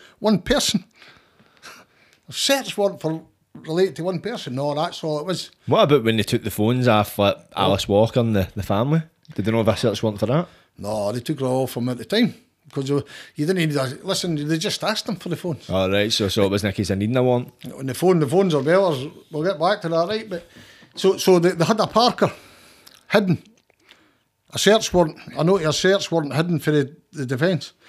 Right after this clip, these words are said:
Speaker 1: They're Jodie's psychology reports. Now, you can retrace him, you know. The, the lawyer, if the lawyer wants to find him now, if the case is open,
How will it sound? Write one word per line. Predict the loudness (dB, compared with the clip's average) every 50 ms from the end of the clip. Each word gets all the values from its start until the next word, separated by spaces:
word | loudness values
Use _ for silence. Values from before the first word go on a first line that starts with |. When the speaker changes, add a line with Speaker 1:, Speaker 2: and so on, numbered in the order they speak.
| -20 -20 -16 -10
Speaker 1:
They're | -10 -8
Jodie's | -6 -4 -4 -2 -2 -2 -2 -2 -2
psychology | -4 -4 -6 -4 -4 -4 -2 -2 -2 -2 -4
reports. | -6 -6 -8 -12 -14 -14 -16 -20 _ _ _ _ _ _ _ _ _ _ -10
Now, | -8
you | -6 -6 -6 -4
can | -2 -2 0
retrace | 0 0 2 4 4 4 4 2
him, | 0 0 -2 -2 -4
you | -2 0
know. | 0 0 0 -2 _ _ _ _ _ _ -20 -20 _ -8
The, | -8 -6 -4
the | -2 0
lawyer, | 2 4 6 6 6 4 4 0 -2
if | -4 -4 -6
the | -8 -12
lawyer | -10 -6 -2 2 4 4 4 4
wants | 4 4 2 0 -2
to | -2
find | 0 2 2 2 2
him | 2 2 4
now, | 4 4
if | 4 4 2 2 0 -6 -6 -4
the | -4 -4
case | 0 2 2 2 2 -2
is | -4 -4
open, | -4 -4 -2 -4 -4